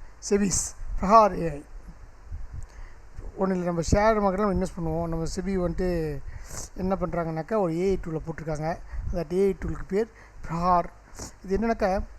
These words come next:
மானிட்டர் பண்றது. ஏன்னா இந்தியன் ஸ்டாக் மார்க்கெட்டில் என்னக்கா மேனிபுலேஷன் ட்ரேடிங் நடக்குது இல்லையா, ரியல் டைமில். இதை வந்து ரியல் டைமில் அந்த,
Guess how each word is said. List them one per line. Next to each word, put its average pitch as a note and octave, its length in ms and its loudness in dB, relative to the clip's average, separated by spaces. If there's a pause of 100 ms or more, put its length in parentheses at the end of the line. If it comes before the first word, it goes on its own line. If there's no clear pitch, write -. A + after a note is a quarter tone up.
(1400)
மானிட்டர் A3+ 680 4
பண்றது. D#3+ 360 -2 (120)
ஏன்னா G3 120 2
இந்தியன் A3 360 2
ஸ்டாக் G#3+ 240 2
மார்க்கெட்டில் F3+ 340 0
என்னக்கா F3 240 2
மேனிபுலேஷன் G#3 580 0
ட்ரேடிங் F#3 260 -2
நடக்குது E3+ 360 -2
இல்லையா, D#3 280 -2 (540)
ரியல் G3+ 160 2
டைமில். F3 280 2
இதை F3 160 2
வந்து G#3+ 100 4
ரியல் G#3 240 2
டைமில் G#3+ 320 2 (300)
அந்த, F3 460 2